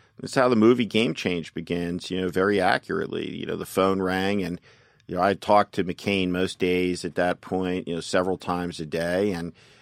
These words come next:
he always began the conversation, his gruff and gravelly voice. He'd say, "Hey, boy." And, uh, I got a call. The campaign had collapsed. He was bankrupt. It was in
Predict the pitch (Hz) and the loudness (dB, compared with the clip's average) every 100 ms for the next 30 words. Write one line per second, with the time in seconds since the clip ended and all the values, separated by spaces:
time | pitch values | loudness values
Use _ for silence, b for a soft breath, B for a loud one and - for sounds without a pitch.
0 | b - 92 95 87 101 98 92 - 95 | b -4 -2 -2 -2 -2 0 -2 -2 -2
1 | 92 92 - 85 98 90 82 - 78 87 | 0 -4 -2 -2 -2 -4 -8 -10 -4 0
2 | 95 90 78 87 92 85 87 78 80 95 | 0 -2 -4 -2 -2 -2 -6 -6 -4 -4
3 | - 76 - 73 78 87 67 113 82 78 | -4 -10 -8 -6 -4 -6 -6 -6 -4 -6
4 | - b b b b - 90 87 87 87 | -10 b b b b -6 -4 -2 -4 -4
5 | 87 73 95 92 - 98 107 98 - 107 | -4 0 0 2 4 6 6 4 0 -2
6 | 92 110 110 87 87 87 87 110 - - | 2 2 2 0 -2 2 4 2 0 -6
7 | 87 82 - 90 101 - 98 98 - 87 | -6 -6 -6 -4 -4 -2 0 0 -2 -6
8 | 55 82 78 85 82 | -6 -8 -8 -10 -8